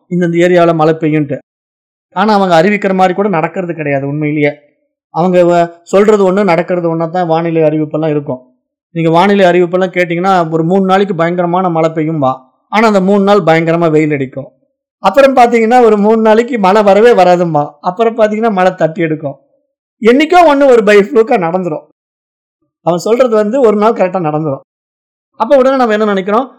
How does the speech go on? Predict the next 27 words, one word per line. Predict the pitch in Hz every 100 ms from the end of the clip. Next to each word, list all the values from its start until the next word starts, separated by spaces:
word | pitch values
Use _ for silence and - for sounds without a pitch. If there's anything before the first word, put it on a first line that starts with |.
| _
வானிலை | 202 202 214 196
அறிவிப்பு | 175 170 165 196
சரியா | 170 160 156
இருக்கிறது | 139 139 131 135
அப்படின்னு | 214 214
நம்ம | 180
முடிவு | 196 196 147
பண்றோம். | 147 131 - _ _ _ _ _ _ _ _ -
ஏன்னா | 226 254 277
இதெல்லாம் | 240 262
நம்ம | 247 226
வந்து | 220 247
மெஷினை | 226 302 302
வச்சு | 226 208 226 208 185 160 _ _ _ -
ஆராய்ந்து | 196 196 175
கொண்டிருக்கிற | 175 165 170 160
விஷயங்கள். | 156 175 143 - _ _ _ _ _ _ _
நல்லா | 156 180 202
புரிஞ்சுக்கணும். | 196 185 170 127 127 _ _ _ _ _ _ _ -
இப்ப | 175
நம்ம | 185 180
வந்து | 208 269 240 233
ஆராய்ந்து | 196 262 262 240
கொண்டிருக்கிற | 220 196 196 185
இந்த | 175
விஷயங்கள் | 170 220 196
எல்லாம் | 160 139 151 233